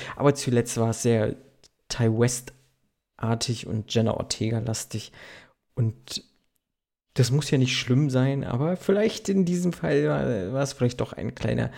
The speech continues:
Griff ins Klo. Wir haben uns angeguckt American Carnage. Ein Film von Diego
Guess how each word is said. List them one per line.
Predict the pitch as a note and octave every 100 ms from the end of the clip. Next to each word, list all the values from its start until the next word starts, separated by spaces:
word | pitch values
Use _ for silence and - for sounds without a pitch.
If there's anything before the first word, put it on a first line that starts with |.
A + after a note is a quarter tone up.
| - - - -
Griff | B2+ E3
ins | B2+ B2+ B2+ -
Klo. | - C3 G#2+ G#2
Wir | A2 A2+
haben | B2+ C#3
uns | C3 B2+ -
angeguckt | C3 C#3 C3 C3 -
American | B2 A#2 A#2 B2+
Carnage. | - - - - - - _ _ _ _ _ _ _ _ _ -
Ein | B2
Film | B2 C3+ C#3+
von | C#3 C3 B2+ B2 A#2+ - - _ _ _ _ _
Diego | - B2+ C3 C3 B2+ B2+